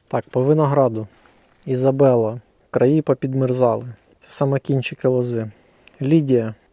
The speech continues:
також. Кінчик, кінчик. Ну і там якось вибірково, тут вибірково. Ну, непонятно. Але це південна сторона.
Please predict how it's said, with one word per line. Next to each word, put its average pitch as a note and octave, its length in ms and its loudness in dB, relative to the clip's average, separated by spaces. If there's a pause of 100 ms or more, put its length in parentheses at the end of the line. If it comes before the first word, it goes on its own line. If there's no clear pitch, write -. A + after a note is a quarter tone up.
також. B2+ 580 -2
Кінчик, F3+ 580 0 (120)
кінчик. - 640 -4 (160)
Ну F3 100 2
і D#3 40 0
там C#3 260 4
якось B2+ 300 -4
вибірково, D#3 960 2 (180)
тут E3+ 240 -2
вибірково. C#3 800 0
Ну, C#3 280 -4
непонятно. C#3 720 0 (460)
Але C#3+ 260 6
це C#3 260 2
південна C3 500 2
сторона. D3+ 680 0